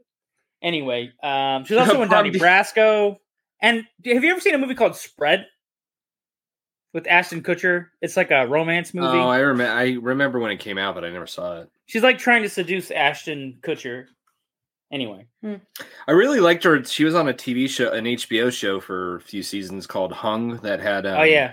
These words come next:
Speaker 2: Thomas Jane in it. Um, that was a great show, but it kinda didn't do that well, I guess.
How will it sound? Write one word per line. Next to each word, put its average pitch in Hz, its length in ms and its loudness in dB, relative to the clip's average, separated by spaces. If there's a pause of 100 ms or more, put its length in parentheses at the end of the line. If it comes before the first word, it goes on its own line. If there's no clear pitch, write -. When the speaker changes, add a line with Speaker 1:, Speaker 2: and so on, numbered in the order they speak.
Speaker 2:
Thomas 113 220 0
Jane 117 220 2
in 123 100 2
it. 135 180 -2 (680)
Um, 92 340 -2 (360)
that 202 80 2
was 254 100 4
a - 20 4
great 190 200 4
show, 127 200 2
but 90 140 2
it 90 100 -2
kinda 98 320 2 (100)
didn't 98 300 2
do 98 160 4
that 95 280 6
well, 98 200 4
I 95 60 2
guess. 95 420 -6